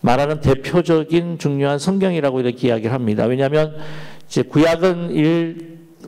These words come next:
권에서 삼십구 권까지 있지 않습니까? 그리고 신약은 이십칠 권까지 있습니다. 다 합해서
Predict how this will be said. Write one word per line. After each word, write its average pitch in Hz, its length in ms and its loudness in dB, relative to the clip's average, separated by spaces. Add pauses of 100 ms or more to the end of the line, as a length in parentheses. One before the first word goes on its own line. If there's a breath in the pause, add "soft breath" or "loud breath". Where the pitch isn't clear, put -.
(160)
권에서 143 380 2
삼십구 196 500 0
권까지 139 440 2
있지 113 160 -4
않습니까? 117 680 -2
그리고 139 320 4
신약은 180 520 0
이십칠 180 420 -2
권까지 156 380 2
있습니다. 135 360 -2
다 165 260 2
합해서 185 500 0